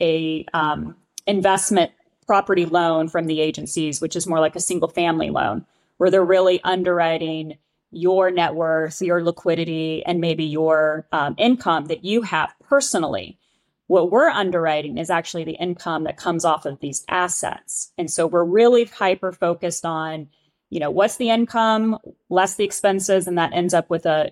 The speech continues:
a net income, also known as a net operating income.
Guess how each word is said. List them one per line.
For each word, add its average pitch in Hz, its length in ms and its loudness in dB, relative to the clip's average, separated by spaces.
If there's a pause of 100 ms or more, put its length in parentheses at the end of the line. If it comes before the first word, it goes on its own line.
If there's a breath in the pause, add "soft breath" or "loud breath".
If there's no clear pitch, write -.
a 175 60 2
net 165 240 2
income, 156 460 -2
also 165 260 0
known 160 220 -2
as 151 120 -2
a 170 40 -4
net 156 200 0
operating 147 520 0
income. - 420 -8